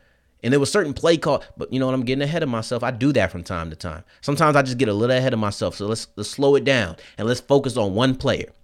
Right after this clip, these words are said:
Latrell Collier. You can call him Mookie. You can call him Collier. I'll call him Five. Whatever you wanna call the man, we gotta give him his flowers. We have to give Collier his flowers because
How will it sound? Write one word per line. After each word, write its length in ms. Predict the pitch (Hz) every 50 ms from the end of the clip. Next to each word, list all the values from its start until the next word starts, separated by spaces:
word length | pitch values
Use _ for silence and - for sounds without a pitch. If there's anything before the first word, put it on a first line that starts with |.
| - - _ _ - - _ _ _ _ _ _ - _ _
Latrell 760 | 92 87 - - - - 135 131 127 127 127 127 117 120 - _ _ _ _ _ _ _ _ _
Collier. 480 | - 127 113 95 80 - - 98 - _ _ _ _ _ _ _ _
You 80 | 101 107
can 80 | 101
call 180 | 113 110 104 92
him 100 | 90 92
Mookie. 380 | 110 117 113 - - 107 101 - _ _ _ _ _ _ _ _
You 100 | - 104
can 40 | 95
call 120 | 87 90
him 60 | 82 82
Collier. 520 | - 123 113 113 113 110 110 110 110 110 - - - _ -
I'll 100 | 104 107
call 220 | - 110 98 92
him 60 | 92
Five. 480 | - - 107 107 110 107 104 104 110 113 - _ _ _ _ _ _ _ _ _ _ _ _ _ _ _ _ _
Whatever 400 | - 107 117 117 147 180 202 196
you 140 | 202 196 202
wanna 200 | 196 190 185 180
call 300 | - - 196 190 190 185
the 80 | 151
man, 360 | 131 117 107 104 98 87 92 - _ _ _ _
we 120 | 135 -
gotta 180 | 226 214 156 131
give 160 | 117 113 92
him 80 | 87 82
his 100 | 78 -
flowers. 440 | - 90 87 76 71 - - - - _ - -
We 180 | 139 220 220
have 420 | 165 135 143 180 196 214 220 214 214
to 60 | 214
give 320 | 190 156 160 190 180 160 -
Collier 440 | - 190 180 175 170 160 151 143 143
his 140 | 139 131
flowers 460 | - - 156 165 165 160 151 139 131 120
because 560 | 123 117 - 190 190 175 151 117 90 80